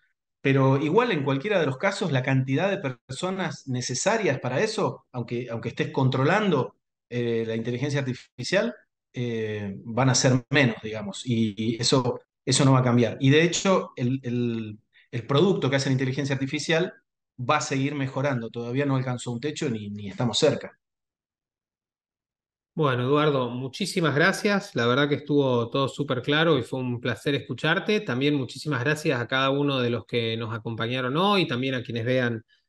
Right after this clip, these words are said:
Speaker 2: posteriormente la, la filmación de, de, del evento en, en, en YouTube, a donde lo vamos a subir.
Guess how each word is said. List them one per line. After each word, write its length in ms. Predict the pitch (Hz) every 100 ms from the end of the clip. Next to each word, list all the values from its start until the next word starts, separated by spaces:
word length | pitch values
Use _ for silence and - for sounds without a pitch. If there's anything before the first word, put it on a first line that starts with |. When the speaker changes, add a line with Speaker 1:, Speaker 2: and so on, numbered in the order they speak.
| _
Speaker 2:
posteriormente 800 | - - 135 131 135 139 135 131 117
la, 320 | 113 110 113
la 140 | 110
filmación 580 | - 120 117 - 135 127
de, 180 | 123 110
de, 320 | 110 107 110
del 220 | 113 107
evento 480 | 110 123 120 117 110
en, 240 | 107 110 -
en, 460 | - 131 - - _ _ _ _ _ _ _ -
en 140 | 127
YouTube, 500 | 139 143 202 226 233
a 60 | 143
donde 140 | 131
lo 60 | 135
vamos 240 | 147 139
a 20 |
subir. 560 | 127 156 208 240 247 -